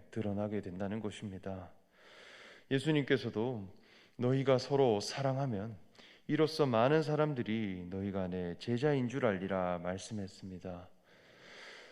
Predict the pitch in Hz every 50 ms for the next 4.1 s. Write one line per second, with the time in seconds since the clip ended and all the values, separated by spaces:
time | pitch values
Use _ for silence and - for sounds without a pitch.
0 | - - _ - 139 139 - 175 165 160 156 139 - - 156 151 151 147 147 147
1 | 147 143 131 120 139 139 135 - - - 131 127 131 131 123 110 95 95 92 90
2 | 90 90 - - - _ _ - 131 139 151 175 170 160 156 147 131 - 160 151
3 | 131 110 101 101 110 123 135 131 117 110 - 131 123 107 98 98 92 98 101 101
4 | 98 95